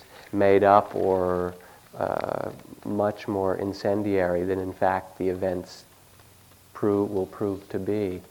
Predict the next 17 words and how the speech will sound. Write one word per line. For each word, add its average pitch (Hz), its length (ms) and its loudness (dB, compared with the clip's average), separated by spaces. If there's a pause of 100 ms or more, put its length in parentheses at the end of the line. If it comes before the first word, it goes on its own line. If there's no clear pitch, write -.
(800)
But, 107 500 4
um, 101 540 -2 (520)
sprinkling 160 580 6
crumbs 139 680 8
or 104 100 4
watching 107 480 6
your 113 120 0
breath 92 580 4 (960)
or 95 880 2 (140)
doing 123 320 8
anything 143 500 8
in 104 100 4
a 104 80 4
rote 107 340 10
way 117 240 4
in 104 120 0
practice 127 880 2